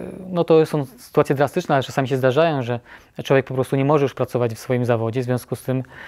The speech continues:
e, no warto, warto inwestować w swoje zdrowie, no bo to jest też,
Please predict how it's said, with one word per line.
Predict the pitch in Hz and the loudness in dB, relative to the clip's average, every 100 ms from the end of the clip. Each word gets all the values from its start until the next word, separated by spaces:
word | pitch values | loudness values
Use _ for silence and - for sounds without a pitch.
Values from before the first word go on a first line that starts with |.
| - - | -20 -6
e, | 123 117 120 120 | 0 2 2 2
no | 123 | 4
warto, | 139 143 143 131 123 _ _ _ | 6 6 2 0 -2 _ _ _
warto | 131 131 131 139 | 0 2 2 0
inwestować | 143 131 123 139 131 - | 0 -2 0 0 0 -4
w | |
swoje | - 127 120 | -4 -2 0
zdrowie, | 117 123 117 135 147 _ - _ - | 0 0 0 0 -2 _ -20 _ -6
no | 131 | -2
bo | 135 | 0
to | |
jest | 135 - - | 0 -2 -2
też, | 135 - | -2 -4